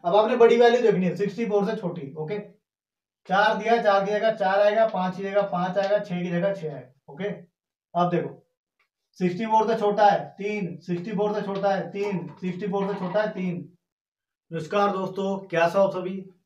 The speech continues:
आपके मोहित सर आ चुके हैं आपके लिए एक और important trick लेके।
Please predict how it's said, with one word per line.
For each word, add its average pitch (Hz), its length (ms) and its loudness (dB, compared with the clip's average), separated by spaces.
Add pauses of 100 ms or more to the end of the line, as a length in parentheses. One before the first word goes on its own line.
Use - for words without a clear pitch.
(220)
आपके 156 300 -2
मोहित 175 220 0
सर 185 160 2
आ 170 140 4
चुके 185 200 -8
हैं 180 260 -8
आपके 160 300 -4
लिए 175 220 -2 (200)
एक 151 140 -6
और 175 300 2
important 156 540 -2
trick 147 180 -10
लेके। 160 300 -8